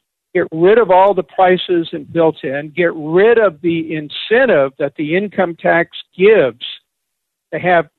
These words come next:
jobs move overseas, because when companies send things to us, they get to send them net of their value-added taxes. When we send things to them today,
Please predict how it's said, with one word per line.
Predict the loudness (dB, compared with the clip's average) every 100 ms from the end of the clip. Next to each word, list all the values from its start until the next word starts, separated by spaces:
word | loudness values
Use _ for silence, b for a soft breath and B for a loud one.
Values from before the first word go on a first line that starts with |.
| -4
jobs | 0 2 2 -2 -2
move | 0 2
overseas, | 0 0 -6 -2 2 4 2 0 -6
because | -6 0 2 0 -4 -14 _ _ _ _ _ -10
when | -10
companies | -8 -2 -2 0 -2 -2 -6 -6
send | -2 -2 -2
things | -4 -4 -6 -10
to | -12 0
us, | 2 4 2 -2 -12 _ _ _ _ _ _ _
they | -2 0 -2
get | -2 0 0 -4 _ -12
to | -10 -10 -2
send | -2 0
them | 0 -2 -4
net | 0 2 0 -2 -16 -16 _ _ _ _
of | -16 -4
their | 0 0
value-added | 2 2 2 0 2 2 0
taxes. | -2 -8 -8 -16 -18 -20 -20 _ _ _ _
When | -8 -2
we | 0 0 0
send | -2 -2 -4
things | -4 -4 -6 -8
to | -4
them | 0 0 0 -8
today, | -8 -4 -2 -2 -4